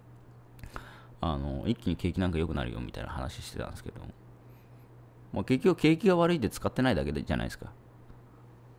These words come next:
うん、バブルの時って、あの、使ってたからバブルなんですよね、多分。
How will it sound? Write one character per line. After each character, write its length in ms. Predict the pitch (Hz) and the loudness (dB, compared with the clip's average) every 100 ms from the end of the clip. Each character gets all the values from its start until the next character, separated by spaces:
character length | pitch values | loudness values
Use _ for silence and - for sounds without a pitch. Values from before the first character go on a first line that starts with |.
| - | -6
う 40 | |
ん、 180 | 82 87 | -4 6
バ 160 | 123 214 | 8 8
ブ 100 | 226 | 6
ル 80 | 143 | 4
の 140 | 95 | 4
時 220 | 92 - | 2 -2
っ 40 | - | -8
て、 380 | - 180 - - - - - - - - - - - - - | -2 0 0 -4 -18 -20 -20 -20 -20 -20 -20 -20 -20 -16 -6
あ 180 | - - | -2 0
の、 100 | - | -2
使 200 | - - | -2 -2
っ 40 | 190 | 4
て 120 | 202 | 4
た 80 | 85 | 6
か 80 | |
ら 40 | 85 | 4
バ 140 | 95 | 4
ブ 80 | 85 | 4
ル 80 | 80 | 0
な 60 | |
ん 20 | 64 | -4
で 60 | |
す 20 | |
よ 80 | - | -6
ね、 80 | 101 | -6
多 120 | - - | -4 -6
分。 160 | - | -8